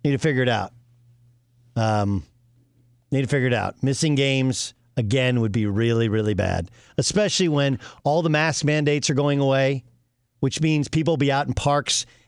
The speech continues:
Have we seen, if college basketball and the N B A is a guide and, and the N F L, people wanna be back in stadiums, wanna, wanna spend some money, wanna get out. They've been inside for two years. Hey, Major League Baseball, figure it out.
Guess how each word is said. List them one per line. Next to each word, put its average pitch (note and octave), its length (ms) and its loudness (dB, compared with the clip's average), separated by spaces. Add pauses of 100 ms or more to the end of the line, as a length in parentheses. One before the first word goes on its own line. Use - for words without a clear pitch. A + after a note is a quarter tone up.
Have C3+ 140 0
we D#3 100 2
seen, E3 300 0
if C#3+ 180 -2
college F3+ 340 0
basketball F3 500 0
and C3 80 2
the C3+ 100 2
N F3 160 0
B D#3+ 120 2
A D#3+ 180 2
is D3 280 0
a D3+ 60 0
guide A#2 480 0 (320)
and, C#3 180 2
and D3 160 2
the D3+ 80 2
N E3+ 80 2
F E3 140 0
L, C3 240 2
people F#3+ 260 0
wanna E3+ 160 2
be D3+ 80 0
back D#3 320 0
in D3 60 2
stadiums, D3 360 0
wanna, B2+ 280 0
wanna C#3 180 0
spend E3+ 320 -2
some E3 100 -2
money, D#3 160 0
wanna B2 180 0
get C#3 120 2
out. D#3 240 2 (240)
They've C3 100 2
been C3 140 4
inside D#3+ 480 2
for C#3+ 80 0
two - 160 0
years. C3+ 480 0 (480)
Hey, C3+ 160 2
Major D#3+ 280 2
League E3 100 2
Baseball, C#3 320 0
figure D#3 440 0
it D3+ 60 2
out. B2 260 -2